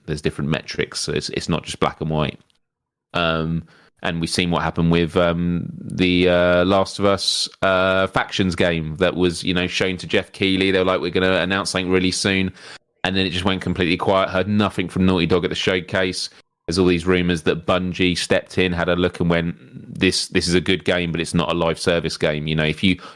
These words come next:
creating a live service or a metaverse, you need to create a world that people are wanting to live in. And that's even more important when you make it as a V R version.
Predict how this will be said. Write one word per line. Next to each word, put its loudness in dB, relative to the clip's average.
creating 2
a 0
live 2
service 0
or 4
a 2
metaverse, 0
you -4
need 2
to -6
create 0
a 2
world 2
that -6
people 2
are 2
wanting -2
to -2
live 2
in. 0
And -2
that's -2
even 2
more 4
important 0
when 2
you 4
make 0
it 0
as -6
a 2
V 2
R 4
version. 0